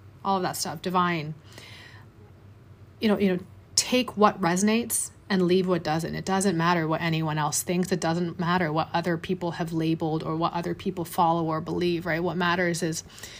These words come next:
is how you connect and how you nurture that, if that is something that you are being called to.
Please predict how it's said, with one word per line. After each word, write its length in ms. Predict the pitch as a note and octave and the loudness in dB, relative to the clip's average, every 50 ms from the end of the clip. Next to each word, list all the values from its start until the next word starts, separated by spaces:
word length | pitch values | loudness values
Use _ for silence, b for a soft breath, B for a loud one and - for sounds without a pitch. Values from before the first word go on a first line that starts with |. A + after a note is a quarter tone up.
| B B B B B - - | B B B B B 0 2
is 220 | G3 F3+ E3+ E3+ | 4 6 6 4
how 420 | - - - - - - - G3 F#3+ | 2 0 -4 -10 -2 4 6 6 6
you 260 | F3 D#3+ E3+ G3+ A3+ | 6 4 2 0 0
connect 560 | - - F3+ - - - - - - - - - - - - - - - - - - - - - - - - - - - - - - - - - - - - - - - - - - - - - | 0 -2 -2 -2 -4 -6 -8 -10 -10 -10 -10 -14 -20 -20 -20 -20 -20 -20 -20 -20 -20 -20 -20 -20 -20 -20 -20 -20 -20 -20 -20 -20 -20 -20 -20 -20 -20 -20 -20 -20 -20 -20 -20 -20 -12 -10 -4 0
and 120 | - G#3 - | 2 2 4
how 160 | F#3+ F#3 F3+ | 4 4 4
you 260 | F3 E3+ F3+ F#3 F#3+ | 4 4 2 2 2
nurture 380 | F#3 F3 D#3+ D#3+ - - F#3+ F3 | 2 2 0 -2 -2 -4 -4 -4
that, 280 | F3+ D3+ D3+ D3+ F3 G3 | -4 -4 -4 -4 -6 -8
if 160 | G3 F#3+ F3 - | -8 -8 -4 -2
that 160 | F#3 E3+ E3+ | -2 -2 0
is 140 | E3+ D#3+ - | 2 2 2
something 340 | - F3 E3 E3 E3+ E3+ | 2 0 -2 -4 -6 -6
that 140 | E3 D#3 D#3 | -4 -4 -4
you 100 | F3+ F#3+ | -4 -2
are 80 | F#3+ F#3 | -2 -2
being 180 | F3+ A3 A3 | 0 0 -2
called 280 | A3+ - D#4+ E4+ E4+ - | 0 2 0 0 0 0
to. 180 | - - - | -4 -6 -6